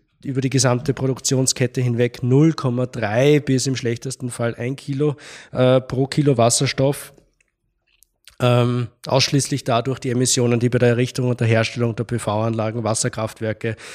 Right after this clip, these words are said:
oder beim pinken Wasserstoff halt auch der Atomkraftwerke entstehen. Beim grünen Wasserstoff können wir also irgendwann auf Null kommen. Da wollen wir hin zum erneuerbaren, zum grünen Wasserstoff und deswegen ist auch das die Option,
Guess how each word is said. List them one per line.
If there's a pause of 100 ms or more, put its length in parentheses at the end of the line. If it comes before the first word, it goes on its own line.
(180)
oder
beim
pinken
Wasserstoff
halt
auch
der
Atomkraftwerke
entstehen. (1000)
Beim
grünen
Wasserstoff
können
wir
also
irgendwann
auf
Null
kommen. (380)
Da
wollen
wir
hin
zum
erneuerbaren,
zum
grünen
Wasserstoff
und
deswegen
ist
auch
das
die
Option,